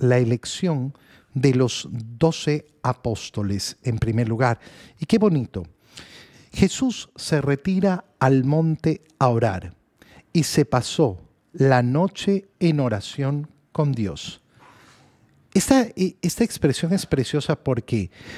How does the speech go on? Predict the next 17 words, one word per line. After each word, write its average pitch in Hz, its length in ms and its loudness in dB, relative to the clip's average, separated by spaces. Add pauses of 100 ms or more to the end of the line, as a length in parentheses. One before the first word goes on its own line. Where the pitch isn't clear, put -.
(180)
Porque 175 320 4
el 170 140 4
Señor 190 400 2
tiene 170 320 -2
que 165 120 -2
tomar 156 480 0 (140)
una 170 240 2
decisión, 117 720 -4 (420)
la 147 160 6
decisión 151 800 -2
de 120 120 -2
elegir 180 500 -2 (380)
quiénes, 139 600 2 (280)
quiénes 254 600 2 (140)
entre 175 540 2
sus - 400 -6
discípulos, 110 920 -4